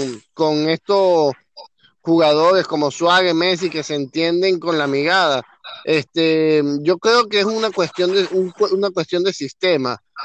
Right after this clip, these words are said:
O sea, el Cholo juega muy distinto a como ha venido jugando el Barça con los últimos entrenadores, con Valverde y con Setién. Este, casualmente, eh, y es,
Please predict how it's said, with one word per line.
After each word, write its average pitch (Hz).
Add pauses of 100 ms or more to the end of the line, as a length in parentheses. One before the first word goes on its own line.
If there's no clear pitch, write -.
(140)
O -
sea, 156
el 139
Cholo 185
juega 185
muy 185
distinto 196
a 147
como 147
ha 156
venido 170
jugando 156
el 151
Barça 156
con 156
los 135
últimos 160
entrenadores, 143
con 139
Valverde 139
y 160
con 156
Setién. 180 (680)
Este, 151 (320)
casualmente, 202 (720)
eh, 143
y 143
es, 147